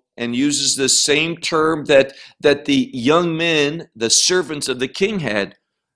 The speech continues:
Ve Tovat Mar'eh, good in appearance. And then we're told, at the death of her father and her mother, we're told that Mordecai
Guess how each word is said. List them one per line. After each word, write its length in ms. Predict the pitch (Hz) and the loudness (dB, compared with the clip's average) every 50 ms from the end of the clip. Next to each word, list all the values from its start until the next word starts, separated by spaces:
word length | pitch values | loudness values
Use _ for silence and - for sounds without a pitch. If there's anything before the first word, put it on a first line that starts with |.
| _ _ - | _ _ -18
Ve 520 | 92 92 - 135 143 147 147 147 143 147 - | -14 -6 0 4 4 4 4 2 -2 -8 -8
Tovat 760 | - 147 135 143 139 123 113 117 185 185 151 135 131 - - | -6 -4 -4 -4 -4 -6 -4 -2 0 2 2 0 -2 -4 -10
Mar'eh, 640 | 139 139 135 139 - - 160 151 135 127 120 - _ _ _ _ 110 98 | -4 -2 -2 -2 0 0 0 0 0 0 -2 -8 _ _ _ _ -20 -8
good 420 | - 202 226 196 139 120 117 - - _ _ _ _ _ _ _ | 0 2 4 4 4 2 0 -4 -12 _ _ _ _ _ _ _
in 160 | - 135 139 135 | -2 0 0 0
appearance. 1000 | 123 - - - 156 127 107 82 - _ - - - - - - - - - - _ _ _ _ _ _ _ _ _ _ _ - | -2 -2 -2 0 0 0 0 -4 -12 _ -12 -10 -10 -10 -10 -10 -12 -14 -16 -20 _ _ _ _ _ _ _ _ _ _ _ -2
And 180 | 139 143 139 | -2 0 4
then 160 | 139 156 185 | 2 2 4
we're 140 | 214 240 240 | 2 -2 -4
told, 540 | 240 - - 226 240 220 170 - - - - _ _ _ _ _ _ _ _ _ _ _ _ _ _ _ _ _ _ _ _ _ | -4 -6 -2 0 0 0 0 -4 -14 -18 -20 _ _ _ _ _ _ _ _ _ _ _ _ _ _ _ _ _ _ _ _ _
at 240 | 143 151 151 147 - | 0 0 0 -2 -6
the 80 | 135 131 | -10 -10
death 760 | 113 95 80 - 139 143 170 202 202 - - - - - - _ _ _ _ _ _ _ | -10 -12 -4 0 2 2 2 2 0 -4 -14 -20 -20 -20 -20 _ _ _ _ _ _ _
of 260 | _ 131 139 135 135 - | _ 2 2 2 0 -4
her 340 | - 139 139 131 127 - - _ _ _ _ _ | -6 -2 -2 -2 -2 -4 -8 _ _ _ _ _
father 600 | - 143 147 160 175 190 175 202 214 220 285 - _ _ _ _ _ _ _ _ _ _ _ | 0 2 4 4 2 0 -2 -4 -6 -6 -8 -12 _ _ _ _ _ _ _ _ _ _ _
and 220 | 147 156 151 139 | 2 2 2 2
her 340 | 135 131 135 135 123 - - - | 0 0 0 0 0 -2 -6 -8
mother, 680 | 117 123 127 139 147 160 170 165 208 214 220 233 - _ _ _ _ _ _ _ _ _ _ | -6 -4 0 2 2 2 2 2 -2 -4 -4 -6 -12 _ _ _ _ _ _ _ _ _ _
we're 300 | - 131 151 147 147 - | -2 -2 0 0 -2 -8
told 400 | - - 170 175 185 190 180 180 | -4 -2 0 2 2 0 0 2
that 300 | 165 151 143 - - 147 | 0 0 0 -2 -10 -14
Mordecai 800 | 156 170 196 220 240 254 247 233 202 - - 131 107 92 98 | -10 -4 0 4 4 4 4 2 -2 -2 -6 -8 -8 -10 -10